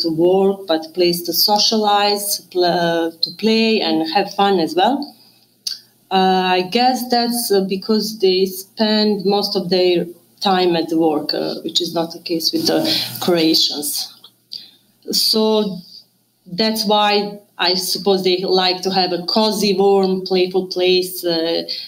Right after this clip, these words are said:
where they actually want to stay. <laughs> Okay, so this here is a modular storage. It's a half storage and half kitchen.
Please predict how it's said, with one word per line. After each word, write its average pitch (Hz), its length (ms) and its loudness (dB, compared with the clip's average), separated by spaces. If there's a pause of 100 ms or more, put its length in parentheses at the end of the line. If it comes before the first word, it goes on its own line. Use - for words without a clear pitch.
(160)
where 175 280 0
they 175 180 2
actually 175 540 0
want 170 300 0
to 160 260 2
stay. - 540 -2 (320)
<laughs> 175 80 -6 (1040)
Okay, 208 280 0
so 208 480 0
this 240 500 -2 (180)
here 226 340 2
is 185 360 0
a 175 320 0
modular 175 800 2
storage. 294 920 0 (420)
It's 190 220 -2
a 190 100 0
half 220 300 0
storage 220 680 0
and 180 240 -2
half 180 380 -2
kitchen. 262 760 -2